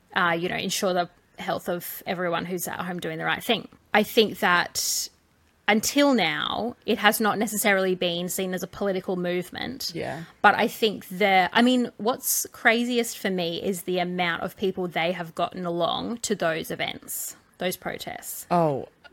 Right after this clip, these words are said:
Speaker 2: it's just, it, it's humiliating.
Speaker 1: It is. I think this is, again, like, a bit reminiscent of what happened with Trump, is that he managed to, um,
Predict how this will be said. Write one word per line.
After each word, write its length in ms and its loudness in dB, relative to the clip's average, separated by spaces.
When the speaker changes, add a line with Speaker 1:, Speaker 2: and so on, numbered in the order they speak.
Speaker 2:
it's 500 -2
just, 420 -8
it, 120 -8
it's 160 -6
humiliating. 800 -6
Speaker 1:
It 100 -2
is. 480 -6
I 160 4
think 200 2
this 180 -4
is, 760 2
again, 360 2
like, 180 0
a 40 -12
bit 140 -4
reminiscent 460 -2
of 80 -6
what 140 -4
happened 260 -2
with 160 -6
Trump, 540 -2
is 280 -2
that 600 0
he 260 0
managed 580 -4
to, 480 -2
um, 240 2